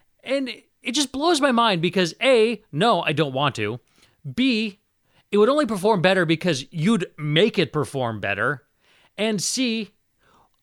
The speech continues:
I know you're reading the data. I know you know what's being said.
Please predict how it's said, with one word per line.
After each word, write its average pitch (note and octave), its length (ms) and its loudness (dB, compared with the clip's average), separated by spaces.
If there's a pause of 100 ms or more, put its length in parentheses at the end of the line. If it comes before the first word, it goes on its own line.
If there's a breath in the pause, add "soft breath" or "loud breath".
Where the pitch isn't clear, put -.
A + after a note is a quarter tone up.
I E4 140 0
know F#4 340 2
you're C#4+ 180 0
reading G3+ 300 2
the C#3 100 -2
data. C3 500 -2
I D4 200 0
know D4 320 4
you C#4 160 0
know C#4 160 4
what's C#4 220 0
being C4+ 280 -2
said. B3 480 0